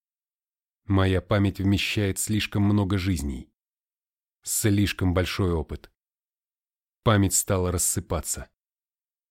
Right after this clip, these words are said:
Некоторые временные линии я вообще не помню,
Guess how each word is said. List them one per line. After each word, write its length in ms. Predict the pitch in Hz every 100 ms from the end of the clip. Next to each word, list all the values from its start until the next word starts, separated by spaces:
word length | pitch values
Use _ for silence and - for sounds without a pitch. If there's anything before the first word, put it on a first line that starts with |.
| _ _ _ _ -
Некоторые 580 | 101 101 107 104 98 92
временные 520 | 95 95 95 98 95
линии 420 | 98 104 104 101
я 220 | 95 98
вообще 480 | 95 98 95 - 107
не 120 | 101
помню, 480 | 92 113 85 69 65